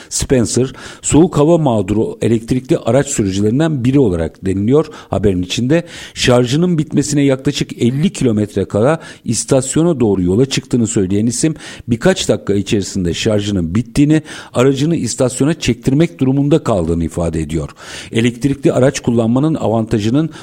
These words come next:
soğuk havalarda ters teptiğini ifade eden isim, bu işin sürücülere maliyetinin çok fazla olduğunu da dile getirdi. Tabii bu bir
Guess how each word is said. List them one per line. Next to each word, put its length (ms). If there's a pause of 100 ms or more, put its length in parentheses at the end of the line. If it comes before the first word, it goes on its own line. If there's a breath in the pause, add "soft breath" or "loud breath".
soğuk 380
havalarda 460
ters 400
teptiğini 400
ifade 400
eden 220
isim, 300 (300 loud breath)
bu 120
işin 240
sürücülere 560
maliyetinin 640 (280 loud breath)
çok 260
fazla 340
olduğunu 360
da 120
dile 180
getirdi. 420
Tabii 240
bu 120
bir 160